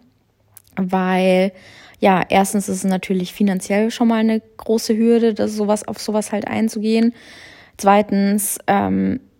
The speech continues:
bedeutet das, dass man natürlich über sich hinauswachsen muss, dass man viel mehr Verantwortung dann nochmal trägt, also nicht nur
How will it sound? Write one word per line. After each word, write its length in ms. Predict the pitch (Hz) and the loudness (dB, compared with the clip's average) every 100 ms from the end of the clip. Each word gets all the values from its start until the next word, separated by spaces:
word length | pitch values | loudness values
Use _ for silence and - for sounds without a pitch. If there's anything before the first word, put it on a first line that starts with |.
| _ - | _ -8
bedeutet 460 | 196 196 185 190 185 | -2 2 2 2 -4
das, 140 | 190 | -4
dass 140 | 196 | -4
man 100 | 196 | -4
natürlich 300 | 185 185 196 | -4 -6 -10
über 140 | - 180 | -8 -8
sich 140 | - | -6
hinauswachsen 800 | - 202 220 220 196 - - 196 | -2 2 2 0 -4 -4 -2 0
muss, 240 | 196 196 | 0 -2
dass 200 | - 185 | -4 -6
man 220 | - 185 185 | -4 -4 -4
viel 340 | - - 202 | -8 0 2
mehr 160 | 185 185 | 2 0
Verantwortung 640 | - 233 220 208 208 208 | -2 0 0 0 0 -2
dann 140 | 202 196 | -2 -2
nochmal 280 | 196 196 | -2 -4
trägt, 420 | 190 - 196 196 190 | -4 -2 0 0 0
also 220 | 185 190 | -2 -2
nicht 180 | 196 202 | -2 -2
nur 180 | 185 | -4